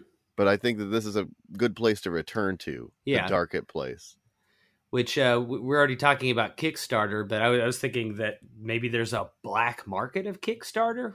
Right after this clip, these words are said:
Speaker 2: where, where you got, like, the, mm, you know, a little more legally, uh, problematic, uh, sort of, uh, dreams that people would like to fulfill.
Speaker 1: I think that's called Indiegogo.
Speaker 2: Oh.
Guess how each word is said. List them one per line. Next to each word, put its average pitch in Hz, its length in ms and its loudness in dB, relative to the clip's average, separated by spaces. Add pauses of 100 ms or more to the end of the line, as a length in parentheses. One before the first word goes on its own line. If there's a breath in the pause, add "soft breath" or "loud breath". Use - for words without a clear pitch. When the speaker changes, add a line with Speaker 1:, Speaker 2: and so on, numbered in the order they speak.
(100)
Speaker 2:
where, 123 300 0
where 117 120 -4
you 113 140 -2
got, 120 200 -2
like, 110 240 -6
the, 101 320 -2 (1000)
mm, 208 460 -8 (180)
you 185 100 -2
know, 147 200 0
a 139 40 0
little 139 360 2
more 131 480 0
legally, 143 840 0
uh, 120 380 0 (100)
problematic, 131 960 2
uh, 147 280 0
sort 143 340 -2
of, 131 120 -4
uh, 123 280 -2 (120)
dreams 139 600 -2
that - 180 -8
people 139 500 -4
would 135 120 -4
like 135 220 -2
to 139 160 -4
fulfill. 143 560 -4 (340)
Speaker 1:
I 120 120 0
think 127 180 2
that's 120 260 4
called 113 260 4
Indiegogo. 104 1000 2 (200)
Speaker 2:
Oh. 101 680 -2